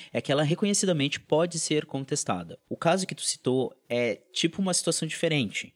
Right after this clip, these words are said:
e foi uma atitude estratégica do governo sem embasamento, mediada por um viés de interesse, que ocasionou no engavetamento de uma pesquisa realizada há mais de três anos e que custou aos cofres públicos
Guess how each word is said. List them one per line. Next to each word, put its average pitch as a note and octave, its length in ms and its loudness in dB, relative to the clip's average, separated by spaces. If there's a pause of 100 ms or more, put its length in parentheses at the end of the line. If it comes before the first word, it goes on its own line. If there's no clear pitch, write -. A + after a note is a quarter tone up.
e B2 60 -4
foi C#3+ 320 2
uma D#3 220 0
atitude C3+ 400 -4
estratégica C#3 840 0
do A2+ 100 -4
governo G2+ 460 0
sem C3 280 0
embasamento, C#3 640 -2
mediada A#2 640 0
por B2+ 200 -6
um C3 80 -2
viés B2+ 440 0
de C#3+ 120 -4
interesse, C#3+ 580 -4 (240)
que - 160 -4
ocasionou F3 580 0
no F#3+ 80 0
engavetamento E3 540 0
de D#3+ 80 -6
uma D#3 80 -2
pesquisa D#3 380 -4
realizada B2+ 600 0
há A#2 120 0
mais A#2+ 280 2
de C3 120 -4
três C#3+ 280 0
anos G2 440 -2
e C3 100 -2
que - 160 -6
custou F#2+ 480 -2
aos F#2+ 140 -2
cofres - 480 -2
públicos C#3+ 760 0